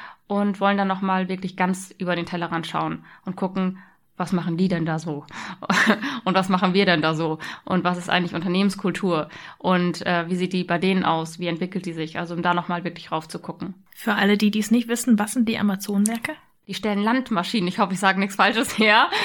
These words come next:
Speaker 1: Nicht ganz mein Steckenpferd, da bin ich doch mehr im Krankenhaus zu Hause.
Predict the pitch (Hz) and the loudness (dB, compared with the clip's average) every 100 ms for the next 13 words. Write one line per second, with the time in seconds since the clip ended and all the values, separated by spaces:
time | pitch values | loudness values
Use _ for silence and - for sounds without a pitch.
0 | 339 - 233 233 254 254 233 311 - 240 | 0 2 2 4 2 4 4 4 4 2
1 | 254 247 247 240 202 214 214 214 208 208 | 4 4 4 4 2 0 -2 -2 0 0
2 | 226 226 220 220 220 214 208 226 254 | 0 0 2 0 0 2 2 2 -2